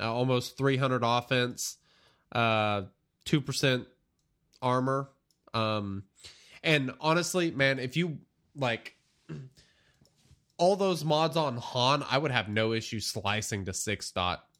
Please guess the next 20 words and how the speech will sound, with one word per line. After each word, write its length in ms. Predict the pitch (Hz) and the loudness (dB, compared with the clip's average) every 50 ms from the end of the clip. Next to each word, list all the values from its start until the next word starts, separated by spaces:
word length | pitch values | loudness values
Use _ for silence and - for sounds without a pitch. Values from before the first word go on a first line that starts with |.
| _ _ | _ _
Um, 460 | 113 110 107 104 98 98 95 95 95 - _ _ _ - | -8 -6 -4 -4 -4 -4 -6 -8 -10 -12 _ _ _ -2
I 120 | - 120 | -2 -2
think 260 | 123 - 139 127 123 - | 2 2 0 0 0 -2
the 80 | 117 | -4
diamond, 760 | 110 104 - 110 101 104 117 123 127 135 139 135 139 131 135 131 - _ _ _ _ _ _ _ _ _ _ _ _ _ _ _ _ | -4 0 2 2 4 4 2 2 2 0 0 -2 -2 -6 -6 -10 -10 _ _ _ _ _ _ _ _ _ _ _ _ _ _ _ _
the 120 | - 127 127 | -2 -2 0
diamond, 520 | 110 131 117 113 120 123 127 127 127 120 120 | 2 4 4 4 4 4 2 0 0 0 -2
and 120 | 110 110 | 0 0
then 120 | 117 117 117 | 0 0 2
one 160 | 120 123 120 | 0 0 0
of 80 | 117 104 | 0 -2
the 100 | 107 - | -2 -2
offense 480 | - 113 117 117 - 135 120 92 - | 0 0 0 0 0 -4 -4 -4 -8
primaries 600 | - - - 117 107 110 113 120 127 127 123 - | -12 -4 -2 0 0 0 0 0 0 0 0 -2
are 140 | 104 87 82 _ | -6 -10 -10 _
great 300 | - 104 98 101 110 113 | -10 -6 -2 -2 0 0
options. 840 | 123 123 131 135 - - - 160 147 147 151 151 - - - - _ _ _ - | 0 0 -2 -2 -4 -6 -4 -4 -4 -4 -4 -6 -6 -8 -10 -12 _ _ _ -8
Um, 600 | - 110 104 101 98 98 95 95 95 92 87 92 _ _ _ _ _ _ _ _ _ _ _ _ _ _ _ _ _ _ _ _ _ _ _ _ _ _ _ _ _ _ _ _ - _ - _ _ _ _ _ _ _ _ _ _ _ _ _ _ _ _ _ _ _ _ | -4 -2 -2 0 -2 -2 -4 -6 -6 -8 -10 -12 _ _ _ _ _ _ _ _ _ _ _ _ _ _ _ _ _ _ _ _ _ _ _ _ _ _ _ _ _ _ _ _ -20 _ -20 _ _ _ _ _ _ _ _ _ _ _ _ _ _ _ _ _ _ _ _
it 100 | 123 120 | -4 -4
just, 640 | 107 113 110 104 98 - - - - - - - | -2 0 -2 0 -2 -4 -4 -6 -6 -6 -8 -10